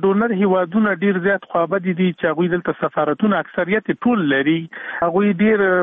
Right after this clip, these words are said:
خوابدي دي، دوی د حالات له نږدې نه څاري. دوی ګوري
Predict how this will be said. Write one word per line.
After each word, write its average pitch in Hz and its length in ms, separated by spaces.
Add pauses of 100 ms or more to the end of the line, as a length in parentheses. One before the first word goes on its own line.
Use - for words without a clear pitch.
(120)
خوابدي 185 500
دي، 185 80 (100)
دوی 185 160
د 165 120
حالات 180 300
له 175 60
نږدې 165 380
نه 170 60 (100)
څاري. 202 360 (420)
دوی 214 120 (100)
ګوري 220 200